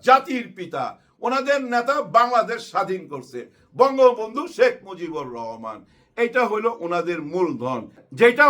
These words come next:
ওনারা প্রতিষ্ঠিত করতে যায় ভাই হাজার হাজার কোটি টাকা ব্যয় করছে, হাজার হাজার মূর্তি বানাইছে, যেন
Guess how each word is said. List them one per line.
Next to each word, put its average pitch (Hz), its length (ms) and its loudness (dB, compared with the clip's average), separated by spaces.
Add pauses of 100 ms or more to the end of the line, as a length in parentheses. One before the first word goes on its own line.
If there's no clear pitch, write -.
ওনারা 254 260 2 (160)
প্রতিষ্ঠিত 247 500 -8 (180)
করতে 233 280 -4 (120)
যায় 262 320 2
ভাই 175 160 0 (400)
হাজার 285 340 6 (160)
হাজার 285 300 2 (140)
কোটি 254 240 -8 (120)
টাকা 233 180 -2 (140)
ব্যয় 208 280 -2
করছে, 143 260 -14 (360)
হাজার 254 280 4 (120)
হাজার 240 280 4 (140)
মূর্তি 254 320 -4 (100)
বানাইছে, 139 420 -2 (440)
যেন 262 140 4